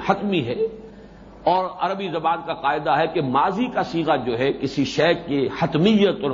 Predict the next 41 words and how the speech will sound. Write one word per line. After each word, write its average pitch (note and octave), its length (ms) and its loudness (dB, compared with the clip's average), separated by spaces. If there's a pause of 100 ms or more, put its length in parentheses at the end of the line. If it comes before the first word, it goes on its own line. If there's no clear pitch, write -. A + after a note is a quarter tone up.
قطعیت F3+ 600 -2
اور C3+ 120 -2
شدنی D4+ 380 2
ہونے G3+ 240 2
کے F#3+ 140 0
لیے E3+ 160 2
بھی D3+ 100 -2
استعمال A#2 420 -6
کیا G2+ 160 -6
جاتا D#2+ 300 -12
ہے۔ - 400 -4
ایک F3 180 2
تو D#3 60 2
اس D3 160 2
کا، B2+ 140 2 (280)
اس C3 120 -4
کی E3+ 100 2
توجہ C#3+ 380 0
یہ A#2 160 -2
ہے، D#2+ 140 -10 (680)
اور F#3+ 160 4
ایک A3+ 260 2
وہی B3 220 -2
توجہ G#3+ 360 -2
جو F#3+ 140 0
میں F#3 160 0
نے F#3 100 2
پچھلے G3+ 300 0
درس E3 220 -2
کے E3 100 -2
ضمن D3 240 0
میں C#3+ 100 2
بھی C3 100 0
بیان A#2+ 280 2 (100)
کی G#2 100 -4
تھی، - 180 -12 (1120)
یضاعف A#3 600 2
لہ B3+ 160 -4
العذاب A3 480 -4 (120)
یوم F#3 220 -2
القیامہ، C3+ 520 -2